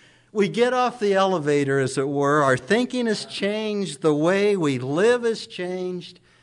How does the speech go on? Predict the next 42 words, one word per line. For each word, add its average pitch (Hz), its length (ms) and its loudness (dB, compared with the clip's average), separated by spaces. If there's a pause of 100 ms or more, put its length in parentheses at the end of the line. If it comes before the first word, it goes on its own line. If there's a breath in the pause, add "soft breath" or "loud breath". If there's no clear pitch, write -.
(340 soft breath)
and 156 140 0
our 151 80 0
Christian 160 500 -6
walk 127 440 -4 (420)
is 120 180 -6
changed. 95 600 -8 (300 soft breath)
So 214 120 2
I 247 60 8
want 254 220 4
to - 40 -10
take 196 200 0
you 175 60 2
back 156 320 4
to 160 80 -2
one 151 140 4
of 151 60 2
those 135 200 0
times 156 460 0
and 127 100 -2
events 127 500 -6
in 120 140 -6
my 117 160 -2
own 120 280 -2
life. 101 440 -4 (580 soft breath)
It 160 100 4
was 202 120 6
in 190 140 2
the 156 80 4
late 160 320 4
nineteen 151 520 0
seventies, 127 600 -2
probably 135 400 -4
nineteen 131 480 -6
seventy-nine, 123 800 -6
somewhere 123 380 -4
around 110 320 -2
there. 104 300 -2 (920 soft breath)
I'd 196 180 0
become 180 400 0
good 175 280 0
friends 151 480 -4
with 135 260 -6